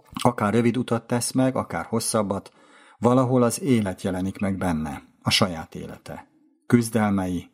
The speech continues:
harcai, örömei és sok minden egyéb is. Aki zarándokútra megy, vállalja az egyszerű körülményeket, az időjárásnak, az esetenkénti bizonytalan éjszakának a kockázatait.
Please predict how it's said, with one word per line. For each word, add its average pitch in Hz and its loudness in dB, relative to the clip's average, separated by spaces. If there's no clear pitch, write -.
harcai, 101 -2
örömei 113 2
és 104 -2
sok 90 -2
minden 82 -2
egyéb 80 -10
is. - -4
Aki 107 2
zarándokútra 147 0
megy, 143 2
vállalja 107 2
az 107 -2
egyszerű 110 -2
körülményeket, 92 -4
az 107 4
időjárásnak, 98 2
az 98 2
esetenkénti 98 0
bizonytalan 101 2
éjszakának 92 -2
a 165 -2
kockázatait. - -6